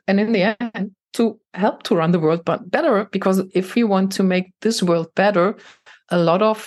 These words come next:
things come through innovations. And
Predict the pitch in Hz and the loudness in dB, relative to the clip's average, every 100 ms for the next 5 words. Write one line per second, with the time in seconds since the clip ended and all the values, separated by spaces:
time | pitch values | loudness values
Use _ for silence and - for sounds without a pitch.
0 | - - - 202 185 175 - - - 190 | -18 -18 -2 0 0 -2 -6 -10 -2 0
1 | 175 175 - 170 165 208 196 117 - - | 0 -2 -4 -2 0 0 -2 -4 -6 -6
2 | - - - - - - - _ _ _ | -6 -6 -8 -10 -18 -18 -18 _ _ _
3 | - 185 226 | -4 0 0